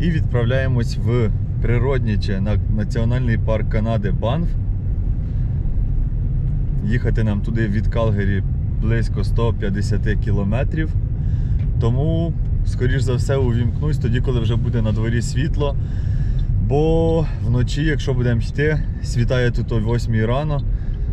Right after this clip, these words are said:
о восьмій ранку, то не буде нічого видно, немає сенсу. Тому побачимось пізніше. Погнали! І так, друзі, шість тридцять два, вирушаємо в похід.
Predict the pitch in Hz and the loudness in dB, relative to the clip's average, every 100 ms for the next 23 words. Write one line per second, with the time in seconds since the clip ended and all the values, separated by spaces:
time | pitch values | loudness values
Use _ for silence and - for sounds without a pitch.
0 | - 107 120 117 117 123 156 - 135 - | -2 0 0 0 0 0 0 -2 -2 -2
1 | 113 117 120 120 120 131 143 139 123 113 | 0 2 2 0 0 0 -2 -2 -2 -2
2 | 127 120 135 123 107 113 117 107 98 98 | 0 0 0 0 0 0 0 0 -2 -4
3 | 87 95 120 151 160 - - - - - | -2 -2 -2 0 -2 -4 -10 -10 -10 -6
4 | 101 123 135 127 117 110 110 98 98 85 | -2 0 0 0 -2 -2 -2 -2 -2 -2
5 | - - 123 101 82 78 78 82 - - | -8 -4 -2 0 -2 -6 -8 -10 -10 -10
6 | 139 131 214 214 180 226 226 180 185 147 | -10 -4 -2 -2 -2 0 0 2 2 0
7 | - - 196 220 - 214 202 208 175 185 | -4 -10 -6 -6 -2 -4 -2 -6 -4 0
8 | 220 220 202 143 160 170 - 202 196 190 | 0 0 -4 -4 -2 -2 -2 -2 0 -2
9 | 185 - 185 - 208 208 | -6 -4 -6 -4 -4 -4